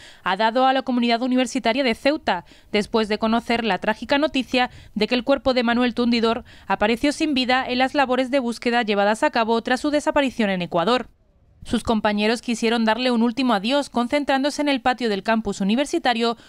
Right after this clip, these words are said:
donde las muestras de dolor eran visibles. Olmedo ha pedido fortaleza al alumnado y ha puesto a su disposición toda la ayuda y el apoyo emocional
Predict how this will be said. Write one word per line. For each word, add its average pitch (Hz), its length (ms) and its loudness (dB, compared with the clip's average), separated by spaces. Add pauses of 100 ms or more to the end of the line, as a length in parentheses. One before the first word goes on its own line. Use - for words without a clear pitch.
(180)
donde 214 220 2
las 262 140 0
muestras 226 360 0
de 240 100 2
dolor 247 280 0 (260)
eran 196 220 -2
visibles. 220 680 -4 (340)
Olmedo 208 420 2
ha 226 100 0
pedido 226 300 -2
fortaleza 220 560 0
al 262 80 0
alumnado 220 560 0
y 240 140 -2
ha 277 60 0
puesto 247 300 -2
a 220 40 -2
su 254 120 -6
disposición 262 640 0
toda 214 280 0
la 247 80 2
ayuda 240 280 -2
y 254 80 0
el 226 100 2
apoyo 208 300 0
emocional 233 540 0